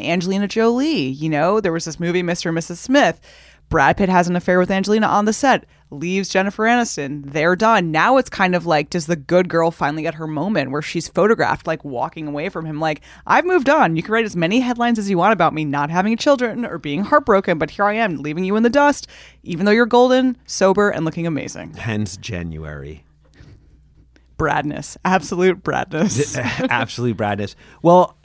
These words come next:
Speaker 2: yeah, I mean, it'll be interesting to see what happens. Obviously, Brad Pitt keeps making these, um, jokes at awards shows about his love life, which seems to be working. Like at the Golden Globes, he said he couldn't bring his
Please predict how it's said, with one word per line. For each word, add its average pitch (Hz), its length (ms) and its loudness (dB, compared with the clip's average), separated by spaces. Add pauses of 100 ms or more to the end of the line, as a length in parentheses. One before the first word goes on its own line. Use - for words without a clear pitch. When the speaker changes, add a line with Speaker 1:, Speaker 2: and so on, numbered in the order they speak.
(120)
Speaker 2:
yeah, 208 180 -2
I - 80 0
mean, 220 160 2
it'll 220 100 2
be 220 120 -2
interesting 202 300 -6
to 170 60 -4
see 135 180 -4
what 120 120 -2
happens. 104 360 -6
Obviously, 135 460 -2
Brad 110 260 -2
Pitt 117 180 -10
keeps - 340 -12 (240)
making 113 600 -4
these, 101 520 -8
um, 92 480 -8 (240)
jokes - 640 0 (460)
at 110 140 -2
awards 110 480 -2
shows 92 420 -4
about 90 300 -4
his 92 220 -8
love 104 340 -4
life, 80 340 -12
which 90 120 -10
seems 95 260 -6
to - 80 -10
be 90 60 -6
working. 87 340 -6
Like 90 160 -8
at 85 80 -10
the 95 60 -8
Golden 92 360 -8
Globes, 143 440 2
he 101 100 -8
said 90 180 -8
he 90 60 -8
couldn't 87 280 -10
bring 85 220 -8
his 82 300 -10